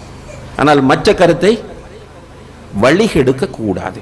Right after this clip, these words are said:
மற்ற கருத்தை வழிகெடுப்பவர் வழிகேடர்.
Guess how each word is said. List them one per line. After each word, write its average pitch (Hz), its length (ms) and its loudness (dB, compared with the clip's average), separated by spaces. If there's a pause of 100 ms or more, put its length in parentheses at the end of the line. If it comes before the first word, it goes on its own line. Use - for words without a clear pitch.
(500)
மற்ற 160 400 2
கருத்தை 233 380 6
வழிகெடுப்பவர் 226 880 8
வழிகேடர். 170 480 8